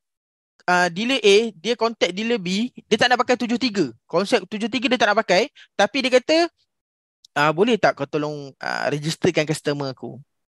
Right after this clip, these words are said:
Kan? Boleh je tolong registerkan, tapi sat lagi kalau tak masukkan referral code menggunakan app H G L, muka-, ah, maaf, bukan H G L. Kalau dia tolong registerkan, dah tentu-tentu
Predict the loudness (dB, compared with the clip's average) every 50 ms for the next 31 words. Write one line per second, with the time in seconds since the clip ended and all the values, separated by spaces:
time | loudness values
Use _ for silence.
0 | _ _ -2 -2 -2 -2 -6 -12 _ _ _ _ _ _ _ _ _ _ 2 4
1 | 4 6 4 4 4 0 0 -2 0 0 2 2 4 2 2 2 0 -2 -2 -2
2 | -4 -2 0 0 -2 -2 -4 -2 2 2 2 2 0 _ -4 -2 0 0 -2 -2
3 | -2 0 0 2 2 2 0 0 -2 -4 -2 0 0 2 0 0 0 -2 -2 -2
4 | -2 -4 -4 -6 0 0 0 2 2 -2 -6 -6 -4 -2 -4 -4 0 -2 -2 -2
5 | 0 -4 -4 -2 0 0 0 0 -2 0 0 -2 -2 0 0 0 2 2 2 0
6 | 0 -2 -4 -8 -4 0 2 2 2 2 0 -4 -6 -10 _ _ _ _ _ _
7 | _ _ _ -8 -8 -8 -8 -8 0 2 4 4 4 4 4 4 2 2 -2 -10
8 | -10 -4 -2 -2 -2 -2 0 2 2 2 2 2 -2 -10 _ _ _ _ _ _
9 | _ _ _ _ _ _ _ 0 2 4 4 4 4 4 4 2 0 2 2 4
10 | 4 4 4 2 2 0 -2 -2 -2 0 2 0 0 0 -2 -10 -4 _ 0 0
11 | 2 0 -2 -2 -4 -6 -6 -6 -6 -6